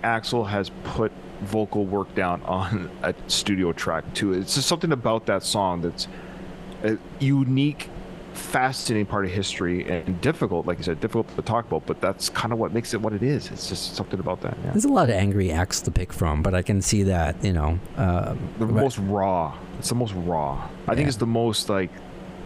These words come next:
Speaker 1: that wasn't performative art, that was him.
Speaker 2: Yeah. Yeah. And I think that's what comes across to those of us who aren't,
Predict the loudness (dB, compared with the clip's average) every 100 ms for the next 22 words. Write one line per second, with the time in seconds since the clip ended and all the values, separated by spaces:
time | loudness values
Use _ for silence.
0 | -12 -12 -4 0 2 0 0 -2 0 0
1 | 2 0 2 2 0 0 0 0 0 0
2 | -2 -2 -8 -12 -12 -10 -8 -8 -8 -12
3 | -12 -12 -12 -8 0 2 4 2 -2 -12
4 | -14 -14 -4 2 2 2 -2 -2 2 4
5 | 4 4 4 4 2 4 2 0 4 6
6 | 4 2 -6 -2 2 4 6 6 4 4
7 | 4 4 6 6 4 2 0